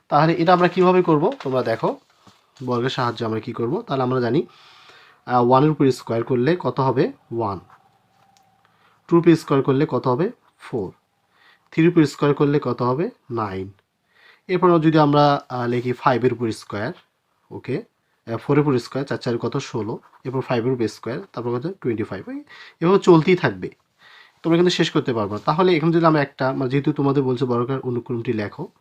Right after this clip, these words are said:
তোমরা এভাবে লিখবা। লেখার পর তোমরা প্রথমে একটা বর্গাকার দিবা, তোমরা দুটো বা তিনটা দিবা। প্রথমে এখানে একটা তোমরা বল বৃত্ত দিলা,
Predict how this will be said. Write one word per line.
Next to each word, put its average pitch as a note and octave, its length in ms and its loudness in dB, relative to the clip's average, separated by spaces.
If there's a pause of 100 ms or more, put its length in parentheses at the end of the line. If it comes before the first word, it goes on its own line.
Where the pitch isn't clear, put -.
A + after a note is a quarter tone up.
(340)
তোমরা B2+ 160 -2
এভাবে C3+ 240 2
লিখবা। A#2 380 0 (120)
লেখার A2+ 260 -2
পর A3 220 -2 (460)
তোমরা C3 180 -4
প্রথমে B2 300 -4
একটা A2+ 160 -6
বর্গাকার G#2 540 -6
দিবা, - 260 -10 (920)
তোমরা D#3+ 160 -4
দুটো B2 240 -2
বা C3+ 100 2
তিনটা A#2+ 380 -4
দিবা। C3 240 -4 (420)
প্রথমে D#3 240 0
এখানে C#3+ 200 0
একটা B2+ 240 -4
তোমরা A#2+ 220 -4
বল G#2+ 300 -4 (720)
বৃত্ত - 220 -8
দিলা, - 300 -8